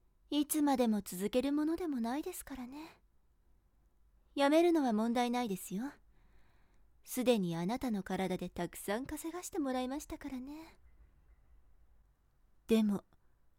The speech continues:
快楽による楽しみが一つ減ってしまいますよ。本当にいいんですね。そうですか。じゃあ最後に、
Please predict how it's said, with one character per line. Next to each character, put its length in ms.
快 260
楽 280
に 140
よ 100
る 120
楽 240
し 140
み 120
が 100
一 260
つ 100
減 160
っ 40
て 140
し 120
ま 120
い 60
ま 140
す 160
よ。 140
本 200
当 220
に 240
い 20
い 20
ん 60
で 100
す 200
ね。 260
そ 300
う 40
で 120
す 160
か。 200
じ 120
ゃ 240
あ 20
最 360
後 120
に、 160